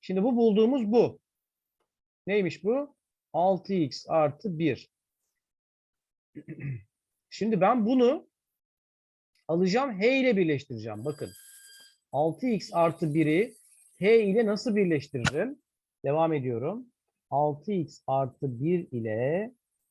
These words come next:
h'yi birleştireceğim, değil mi? Şöyle yapayım, köşeli parantez.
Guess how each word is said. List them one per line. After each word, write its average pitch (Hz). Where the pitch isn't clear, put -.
h'yi 160
birleştireceğim, 175
değil 277
mi? 120
Şöyle 120
yapayım, 104
köşeli 107
parantez. 101